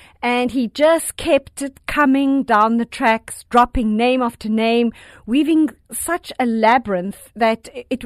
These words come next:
it was hard to keep track of what he was going on about. But as you say, why was the boss of prasa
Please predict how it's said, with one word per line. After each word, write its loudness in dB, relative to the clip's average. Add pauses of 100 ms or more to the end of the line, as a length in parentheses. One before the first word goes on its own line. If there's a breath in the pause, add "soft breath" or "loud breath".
it -8
was -4
hard 4
to -10
keep -8
track -4
of -8
what 0
he -4
was -4
going 2
on 0
about. -4 (300 loud breath)
But 2
as 0
you -2
say, 0
why 0
was -2
the -4
boss -2
of -14
prasa 0